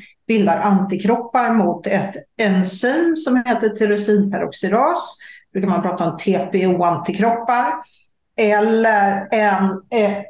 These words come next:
att man har en T S H-receptorstimulerande antikropp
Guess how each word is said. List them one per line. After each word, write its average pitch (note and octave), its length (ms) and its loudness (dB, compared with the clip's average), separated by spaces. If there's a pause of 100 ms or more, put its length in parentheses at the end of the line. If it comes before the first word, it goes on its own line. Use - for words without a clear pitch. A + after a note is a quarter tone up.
(140)
att G#3+ 280 -2
man G#3 220 2
har G3+ 340 2
en F#3 280 -2
T G#3 560 -2
S G3 440 -4
H-receptorstimulerande G3 1800 0
antikropp - 600 -4